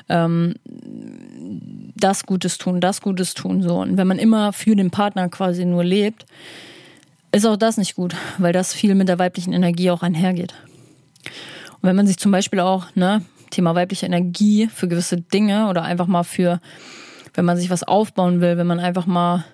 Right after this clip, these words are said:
ja, Kleinigkeiten machen will, zum Sport, dich einfach aufraffen, also dafür, wo man eigentlich die männliche Energie braucht,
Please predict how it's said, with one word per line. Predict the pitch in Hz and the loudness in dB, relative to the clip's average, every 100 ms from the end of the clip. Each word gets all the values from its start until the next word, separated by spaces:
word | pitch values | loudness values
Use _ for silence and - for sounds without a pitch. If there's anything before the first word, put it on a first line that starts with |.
| _ _ _ | _ _ _
ja, | - - | -14 -10
Kleinigkeiten | - 202 233 220 202 180 | -2 2 2 2 -2 -2
machen | 175 165 175 | -2 -2 0
will, | 170 | 0
zum | - 180 | -2 -4
Sport, | - 202 208 185 | 0 2 2 0
dich | 185 - | -4 -2
einfach | 185 - | -4 0
aufraffen, | 208 240 - 170 170 175 | 0 0 0 -4 -2 -4
also | 175 175 | -2 0
dafür, | 180 202 220 208 202 | 2 0 0 0 0
wo | 190 | 2
man | 185 185 | 0 0
eigentlich | 190 220 220 - | 0 2 0 0
die | |
männliche | 208 208 208 | 0 2 0
Energie | 202 196 196 | 0 2 0
braucht, | 185 202 214 | 2 0 0